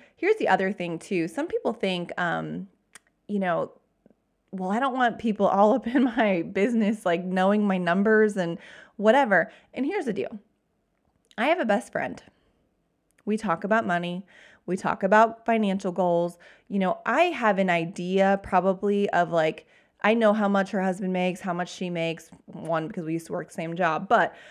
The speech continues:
I kind of know how much her husband makes. I kind of know how much they are comfortable with in savings,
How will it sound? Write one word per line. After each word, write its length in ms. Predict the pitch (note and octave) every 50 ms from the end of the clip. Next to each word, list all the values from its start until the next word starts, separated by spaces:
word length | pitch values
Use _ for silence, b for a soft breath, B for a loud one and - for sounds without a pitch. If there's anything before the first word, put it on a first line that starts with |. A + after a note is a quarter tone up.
| B B B B -
I 140 | C#4+ D#4
kind 380 | - - - - C#4 C4 B3+ C4
of 60 | C4
know 140 | B3 C4 C4
how 80 | C4+ B3+
much 140 | B3 A#3+
her 80 | C4+ B3+
husband 380 | A3 A#3 A3 G#3+ A3 A3+ A3 A3
makes. 360 | A3 A3 G#3+ G#3+ G3+ G#3 - -
I 60 | A3 G#3+
kind 260 | - - A#3 A3 A3+
of 80 | A3+
know 100 | A3+ A#3
how 140 | A#3 A#3+ A3
much 220 | A3 G#3+ G#3+ G#3+ -
they 100 | A#3 G#3+
are 80 | G#3
comfortable 400 | G3+ - G#3+ G3+ G3 G3+ G#3 G3+
with 160 | G3+ G3+ G#3
in 120 | - G#3 G#3
savings, 600 | - - F#3+ F#3 F#3 F#3 F#3 F#3 F3+ F#3 F#3 F3+